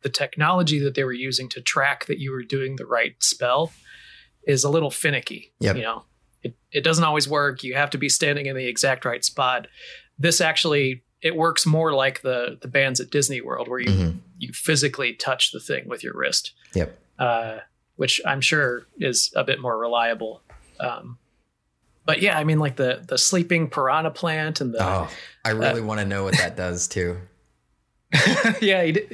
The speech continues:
Speaker 1: he, he definitely left some surprises,
Speaker 2: Mm-hmm.
Speaker 1: uh, but he did go pretty in depth about the, the Pow Block puzzle with the, the Koopa shell going back and forth.
Speaker 2: Yeah.
Speaker 1: I thought that was pretty clever.
Speaker 2: That was, that was pretty cool. Uh,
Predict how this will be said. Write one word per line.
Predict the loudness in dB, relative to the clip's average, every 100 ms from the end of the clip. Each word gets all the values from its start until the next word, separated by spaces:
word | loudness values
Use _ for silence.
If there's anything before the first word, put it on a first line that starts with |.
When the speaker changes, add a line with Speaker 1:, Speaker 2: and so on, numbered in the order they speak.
| -10
Speaker 1:
he, | 0 2 2 0
he | 0
definitely | 2 2 2 2
left | 2 2
some | 4 4
surprises, | 2 0 0 0 -2 -2 0
Speaker 2:
Mm-hmm. | 2 -2 -6 -14 -4
Speaker 1:
uh, | -2
but | 2 2
he | 4
did | 4 4
go | 0
pretty | 2 2 4
in | 2
depth | 2 0 0
about | -2 0 0 -2
the, | -4 -4 -6 -10 -14 _ -8
the |
Pow | -4 0 0
Block | 2 2 0 -2 -8 -20 -4
puzzle | 0 2 0 -4
with | -10 -6
the, | -4 -4 -6 _ -8
the |
Koopa | -6 -6 -2
shell | -2 0 -2 -2
going | -6 -4
back | -2 -2
and | -4
forth. | -8 -6 -8 -12 _ _ _ -12 -2
Speaker 2:
Yeah. | 2 4
Speaker 1:
I |
thought | 2 2
that | 0
was | -2
pretty | -2 -4 -4
clever. | -2 -2 -4 -10 _ -2
Speaker 2:
That | 0
was, | 2 0 0
that | -2
was | -2 -2
pretty | -2 -2
cool. | -2 -2 -2
Uh, | -4